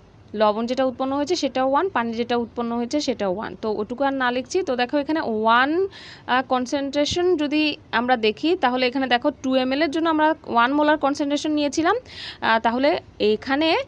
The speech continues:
টু এমএল এর জন্য আমার কিন্তু টু এমএল সোডিয়াম হাইড্রোক্সাইডই লাগছে। হ্যাঁ, যেহেতু আমাদের এখানে বিক্রিয়াতেই আমরা, আহ, রেশিওটা পাচ্ছি one is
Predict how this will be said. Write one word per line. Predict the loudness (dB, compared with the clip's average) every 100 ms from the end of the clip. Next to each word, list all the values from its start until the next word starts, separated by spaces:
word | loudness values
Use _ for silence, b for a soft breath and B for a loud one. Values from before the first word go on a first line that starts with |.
| B B B -16 -4
টু | 0 4
এমএল | 4 4 4 2
এর | 0
জন্য | 0 0 2 4
আমার | 2 2 0
কিন্তু | 0 0 0 0
টু | 2
এমএল | 4 4
সোডিয়াম | 2 2 2 2
হাইড্রোক্সাইডই | 0 0 -2 -2 0
লাগছে। | 0 -2 -8 -12 -14 -14 -2
হ্যাঁ, | 0 2
যেহেতু | 2 4 4
আমাদের | 4 4 2
এখানে | 0 -2 -2
বিক্রিয়াতেই | -2 0 0 2 0
আমরা, | 4 6 6
আহ, | 2 -6 -12 0 2 4
রেশিওটা | 2 2 0 2 2
পাচ্ছি | 2 2 2 4
one | 2
is | 0